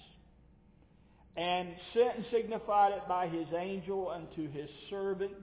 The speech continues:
John, who bare witness of the word of God and of the testimony of Jesus Christ,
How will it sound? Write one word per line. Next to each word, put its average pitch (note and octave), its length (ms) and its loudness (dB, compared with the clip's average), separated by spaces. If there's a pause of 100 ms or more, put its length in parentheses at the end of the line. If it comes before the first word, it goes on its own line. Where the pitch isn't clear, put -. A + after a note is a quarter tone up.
John, F#3 400 2 (1200)
who D3+ 140 2
bare D#3+ 240 6
witness G#3 400 2
of G3 80 -2
the F#3 80 4
word F#3 260 4
of E3+ 180 -2
God D3+ 420 4
and C3 120 -8
of C3 140 -10
the - 160 -16
testimony F3+ 600 -2
of D#3+ 60 -6 (140)
Jesus E3+ 320 -12 (160)
Christ, C3+ 380 -8